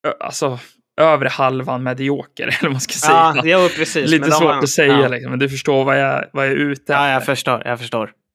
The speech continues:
Speaker 2: Och sen nu ser
Speaker 1: Eh.
Speaker 2: de liksom inte göra någonting. Eller s-, alltså, McLaren,
Speaker 1: Mm.
Speaker 2: det var liksom inte, det kändes inte som de var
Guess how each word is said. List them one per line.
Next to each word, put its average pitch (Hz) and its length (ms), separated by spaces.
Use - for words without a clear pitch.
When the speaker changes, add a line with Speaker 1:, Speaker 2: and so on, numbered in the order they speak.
Speaker 2:
Och 135 140
sen 147 220
nu 135 140
ser 135 240
Speaker 1:
Eh. 131 60
Speaker 2:
de 131 200
liksom 135 340
inte 127 180
göra 120 240
någonting. 123 840
Eller 135 200
s-, 123 280
alltså, 143 260
McLaren, 135 600
Speaker 1:
Mm. 135 120
Speaker 2:
det 143 60
var 156 100
liksom 156 300
inte, 156 360
det - 140
kändes 160 340
inte 160 140
som 139 140
de 131 180
var 123 340